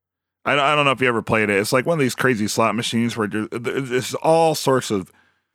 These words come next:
this crazy shit going on, right? Like, I,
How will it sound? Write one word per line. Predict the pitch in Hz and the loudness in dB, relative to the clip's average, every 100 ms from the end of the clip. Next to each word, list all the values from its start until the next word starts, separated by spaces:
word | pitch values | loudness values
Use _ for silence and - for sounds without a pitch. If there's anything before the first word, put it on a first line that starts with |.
| _ - | _ -10
this | 107 - | -8 -6
crazy | - 208 214 175 151 139 - _ _ _ _ | -4 2 2 2 -2 -4 -6 _ _ _ _
shit | - 156 170 131 | -2 0 0 0
going | 127 120 117 | 2 2 2
on, | 107 82 | 0 -2
right? | 92 117 185 | 0 0 2
Like, | 143 - | 0 0
I, | - | -2